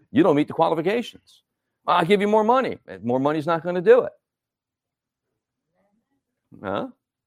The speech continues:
And so Boaz had to meet certain qualifications in order to be the kinsman redeemer. And you know what he's a type of? You know what he's a picture of? The Lord Jesus Christ. And how Jesus had to meet certain qualifications in order to redeem us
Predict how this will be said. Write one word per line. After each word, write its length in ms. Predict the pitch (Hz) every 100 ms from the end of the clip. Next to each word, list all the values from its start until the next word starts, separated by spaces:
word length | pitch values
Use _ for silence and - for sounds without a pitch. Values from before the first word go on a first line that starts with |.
| _ _ _
And 100 | -
so 380 | 95 143 123 98
Boaz 680 | 85 120 160 123 101 98 95
had 280 | 120 110 92
to 80 |
meet 240 | 98 107 95
certain 280 | - 123 98
qualifications 880 | 113 98 87 85 131 139 - 87
in 120 | 92 95
order 200 | 92 78
to 80 |
be 440 | 76 104 113 76 82 _ _ _ _ _ _ -
the 60 |
kinsman 480 | - 107 92 92 82
redeemer. 580 | 76 78 110 101 - - _ _ _ _ _ -
And 100 | 87
you 60 | 95
know 140 | 123
what 120 | 143
he's 160 | 127 127
a 60 |
type 320 | 123 143 151 151
of? 240 | 170 170 -
You 80 |
know 80 | 101
what 120 | 110
he's 120 | 123 120
a 40 |
picture 380 | - 147 143 156
of? 160 | 185 185 _ _ _ _ _ _ _ _ _
The 80 | 98
Lord 180 | 98 90
Jesus 320 | 92 85 -
Christ. 520 | - 71 - - _ _ _ _
And 80 | -
how 100 | 101
Jesus 540 | 92 107 117 92 85 -
had 220 | 104 87
to 60 |
meet 180 | 92 90
certain 280 | - 113 85
qualifications 800 | - 95 85 - 107 104 - 76
in 80 | 82
order 220 | 85 85
to 180 | 76 85
redeem 360 | 76 76 76
us 380 | 76 67 - -